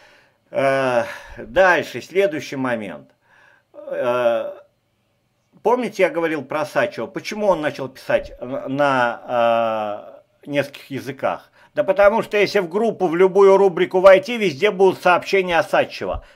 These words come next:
Он всё пропускает через код. Вот вам и ответ. Так делайте так. Так большинство ребят стесняются.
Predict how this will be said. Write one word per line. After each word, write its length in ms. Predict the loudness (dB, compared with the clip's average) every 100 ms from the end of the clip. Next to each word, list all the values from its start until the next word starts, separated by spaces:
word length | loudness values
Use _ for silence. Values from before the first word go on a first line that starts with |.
| _
Он 240 | 4 4 4
всё 280 | 2 2 4
пропускает 760 | 2 -2 -4 0 6 6 6
через 280 | 0 -2 -2
код. 360 | -2 0 0 -4
Вот 240 | -8 -8
вам 220 | -8 -2
и 40 | 0
ответ. 580 | -2 -2 -2 -2 -4 -10
Так 220 | -10 -10
делайте 540 | 2 4 6 2 -2 -8
так. 480 | 4 4 4 -4 _ -20 -20 -20 -20 -14
Так 160 | -12
большинство 560 | -8 -8 -8 -10 -4 0
ребят 380 | 0 0 -2 -2
стесняются. 920 | -10 -12 -4 0 2 2 -2 -14